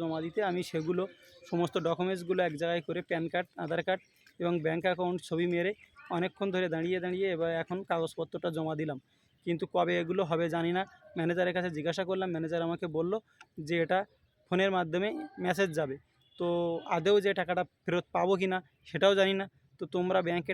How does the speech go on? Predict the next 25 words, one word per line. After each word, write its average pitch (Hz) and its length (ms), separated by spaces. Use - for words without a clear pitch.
টাকা 165 180
রাখলে 185 300
বা 170 60
কোনো 185 140
টাকা 170 180
ভুল 170 160
আসলে 196 240
সেই 185 220
ক্ষেত্রে 180 300
তোমরা 175 180
সাবধান 170 420
থেকো। 190 140
যেটা 175 160
আমার 190 240
সঙ্গে 180 280
হয়েছে 165 240
সেটা 180 220
যেন 185 100
তোমাদের 180 340
সঙ্গে 180 300
না 170 140
হয়, 208 140
এটাই 190 280
আমি 190 100
বলবো। 185 220